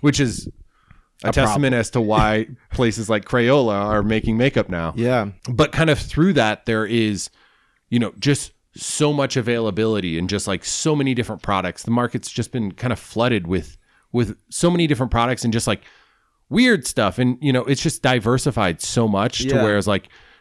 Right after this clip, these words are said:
Speaker 1: before there was a half a dozen brands that were, like, sort of deciding this is the industry and this is, you know, how it works.
Speaker 2: Yeah.
Speaker 1: And now it's, you know, YouTubers have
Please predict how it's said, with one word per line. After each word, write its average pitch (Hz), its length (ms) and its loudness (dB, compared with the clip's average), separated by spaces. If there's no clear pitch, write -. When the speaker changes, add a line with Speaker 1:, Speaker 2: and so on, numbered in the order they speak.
Speaker 1:
before 127 500 2
there 113 140 2
was 107 380 0
a 110 100 0
half 120 260 0
a 127 60 0
dozen 110 340 0
brands 101 440 0
that 101 120 -4
were, 95 140 -2
like, 95 220 -2
sort 101 220 -4
of 85 140 -6
deciding 101 800 -2
this 113 340 0
is 107 220 0
the 98 240 0
industry 92 520 0
and 87 120 0
this 101 180 0
is, 87 260 -4
you 95 120 -4
know, 82 160 -2
how 107 320 -2
it 82 100 -6
works. 95 600 -4
Speaker 2:
Yeah. 104 300 -4
Speaker 1:
And 110 180 0
now 101 280 2
it's, - 380 -4
you 87 100 -6
know, 76 140 -4
YouTubers 90 640 -4
have 80 420 -4